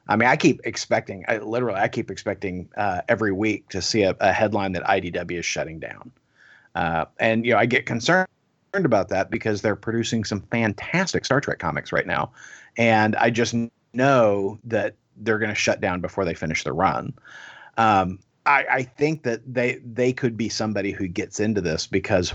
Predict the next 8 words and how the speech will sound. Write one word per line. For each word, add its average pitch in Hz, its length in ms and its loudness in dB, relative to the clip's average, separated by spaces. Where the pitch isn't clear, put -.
why 85 340 -2
not? 78 400 -6
Why 104 220 6
not 95 260 0
give 90 180 0
it 78 60 -4
a 73 40 -6
shot? 67 440 0